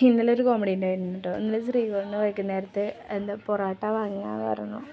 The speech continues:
നമ്മൾ ചെന്ന ദിവസം തന്നെയാണ്. പിന്നെ ഉച്ചയ്ക്ക് അവിടെ നിന്ന് ചിക്കൻ ചോറൊക്കെ വെച്ചു. വീട്ടിലെല്ലാവരും ചേച്ചിമാരൊക്കെ ഉണ്ടായപ്പോൾ അന്നേരത്ത് പൊറോട്ട വാങ്ങാം, പൊറോട്ട വാങ്ങിക്കൊണ്ടുവന്നു. ശ്രീകോളൻ വന്നിട്ട് "കറി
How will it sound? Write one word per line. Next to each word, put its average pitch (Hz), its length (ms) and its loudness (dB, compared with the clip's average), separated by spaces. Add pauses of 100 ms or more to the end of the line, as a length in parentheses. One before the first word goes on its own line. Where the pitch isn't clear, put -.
(160)
നമ്മൾ 233 180 -2 (280)
ചെന്ന 226 260 -2
ദിവസം 220 300 -4
തന്നെയാണ്. 226 380 -2
പിന്നെ 226 180 -2
ഉച്ചയ്ക്ക് 220 260 -4
അവിടെ 220 140 2
നിന്ന് 220 180 -2
ചിക്കൻ 214 240 -4 (100)
ചോറൊക്കെ 214 360 -2
വെച്ചു. 220 280 -6
വീട്ടിലെല്ലാവരും 202 560 -2
ചേച്ചിമാരൊക്കെ 202 540 -4
ഉണ്ടായപ്പോൾ 208 320 -6 (560)
അന്നേരത്ത് 214 400 -4
പൊറോട്ട 202 360 -2 (120)
വാങ്ങാം, 190 420 -6 (140)
പൊറോട്ട 202 340 -4
വാങ്ങിക്കൊണ്ടുവന്നു. 196 560 -8 (400)
ശ്രീകോളൻ 247 360 2
വന്നിട്ട് 240 300 0
"കറി 233 240 2